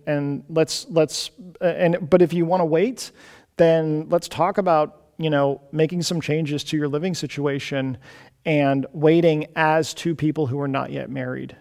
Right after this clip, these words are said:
you know? And, oh man, it was such a hard conversation to have. And I'll never forget the guy basically was, like, looking at me like, "Okay, I'm gonna murder you now. You know, I'm gonna kill you."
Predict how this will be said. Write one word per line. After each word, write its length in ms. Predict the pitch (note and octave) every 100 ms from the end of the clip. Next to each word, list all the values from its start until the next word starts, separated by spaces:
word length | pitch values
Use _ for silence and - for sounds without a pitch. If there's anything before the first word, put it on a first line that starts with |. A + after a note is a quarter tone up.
| _
you 160 | D3 D3
know? 260 | C#3+ C3+ - _ _ _ -
And, 360 | D#3 D3+ C#3+ A2 - _ - - - _ _ -
oh 240 | G#3 F3+
man, 200 | D#3 C#3+
it 80 | C#3
was 120 | C3
such 120 | D3
a 60 | C#3+
hard 160 | C#3+
conversation 520 | C3+ C#3 C3 C#3+ C#3 C#3
to 60 |
have. 300 | C3 C3 C3+ _ _ _ _ _ _ _ _ _ -
And 80 | E3+
I'll 60 |
never 180 | F#3+ G3
forget 300 | G3 F3 E3
the 60 | D#3
guy 600 | D3+ D#3 D3+ C#3 C3+ A2 - _ _ - -
basically 460 | - A#3 - G3+ G3
was, 180 | E3+ C3+
like, 320 | D#3+ C#3+ C#3 - - -
looking 340 | F3 F3+ E3
at 80 | D3+
me 140 | D3
like, 280 | D3 C3+ C3+
"Okay, 220 | D#3 D#3+
I'm 140 | D3 C#3
gonna 120 | C#3+
murder 320 | C3+ C3+ C3+
you 160 | C3+ C3+
now. 280 | B2 B2 D3+
You 60 | D3
know, 60 |
I'm 100 | C#3
gonna 100 | C#3+
kill 240 | C3 D3 C#3+
you." 160 | C#3